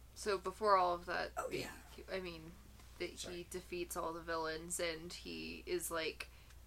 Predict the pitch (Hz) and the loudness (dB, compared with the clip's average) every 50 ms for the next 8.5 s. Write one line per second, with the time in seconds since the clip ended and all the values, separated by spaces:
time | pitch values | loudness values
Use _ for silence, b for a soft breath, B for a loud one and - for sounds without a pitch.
0 | - - - 185 180 160 - - - - 180 190 185 180 170 160 - 175 165 160 | -12 -2 2 2 2 2 2 -2 -10 -2 2 4 4 4 4 2 2 2 2 2
1 | 160 156 - - - 175 165 160 160 165 165 160 - - - - - - - 196 | 0 -6 -10 -4 -2 -2 0 0 -2 -4 -4 -6 -6 -8 -8 -8 -12 -6 -4 -2
2 | 175 170 - 175 165 - 165 156 160 165 - - 185 160 165 180 180 - - - | -2 -2 -2 -4 -2 0 0 0 0 -2 -6 -6 -4 -2 -2 -4 -4 -6 -10 -10
3 | 208 190 180 - - - 202 185 - 170 175 185 185 175 175 170 - 190 175 170 | -8 -8 -8 -10 -10 -4 -4 -4 -4 -4 -4 0 0 0 0 0 -2 -4 -4 -4
4 | 170 - - - - - - - - - - - - 196 185 - 196 190 185 180 | -4 -8 -10 -18 -18 -18 -18 -18 -18 -16 -10 -2 0 0 8 10 12 12 12 10
5 | - - 202 175 175 180 - B B B B B B B B B B 131 190 190 | 4 4 4 4 4 2 -2 B B B B B B B B B B 2 4 4
6 | 175 165 160 165 170 180 - - - - - - 190 185 170 - - - - 180 | 4 4 2 -2 -2 -2 -2 -2 -2 -4 -4 -2 0 0 0 0 -2 -2 0 2
7 | 180 170 156 - - - - - B B B B B B B - - - - 170 | 2 2 2 -2 -6 -10 -10 -12 B B B B B B B -16 -8 -2 -2 -2
8 | - - - - - - 165 180 175 - | -2 -2 -10 -12 -2 4 8 8 8 8